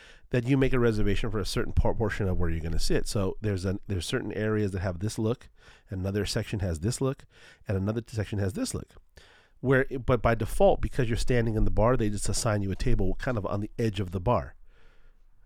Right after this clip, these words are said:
That's where we sat. And, and, and for me, i-, you know, something small like the shape of the table, it was, it made the experience less. It lessened the experience for me. Because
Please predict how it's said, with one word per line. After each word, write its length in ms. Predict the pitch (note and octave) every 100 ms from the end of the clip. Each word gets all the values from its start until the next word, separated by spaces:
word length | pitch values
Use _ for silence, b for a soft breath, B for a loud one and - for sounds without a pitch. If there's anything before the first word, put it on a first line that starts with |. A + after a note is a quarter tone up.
| -
That's 200 | A2+ G#2+
where 100 | A2+
we 120 | F2+
sat. 340 | D#2+ G#2 D2 - - B B B -
And, 180 | C#3 D3
and, 180 | D#3 D3 -
and 120 | D3+ -
for 120 | D#3
me, 240 | A#3+ A3 -
i-, 120 | F3 -
you 160 | E3+
know, 80 | D3
something 260 | - G#3+ F3+
small 580 | - D#3+ F#3+ B2+ B2 -
like 280 | B2 B2+ -
the 80 |
shape 280 | A#2 C#3 C3
of 60 | B2+
the 80 | B2
table, 500 | C#3 C#3 D3+ F#3 - _ _ _ _ -
it 120 | C#3+
was, 200 | C#3 A#2
it 120 | C3+
made 380 | A#2+ A#2+ B2+ B2+ -
the 140 | A#2+
experience 600 | A2+ - - G#3+ F#2+ - -
less. 460 | A2+ C#3 - - - _ _
It 100 | A2+
lessened 380 | A2 C3 - C3+
the 80 | A2+
experience 420 | - - G#2 D#2+
for 120 | -
me. 100 | C#2+ - _ b b b b b -
Because 360 | C#3+ C#3+ B2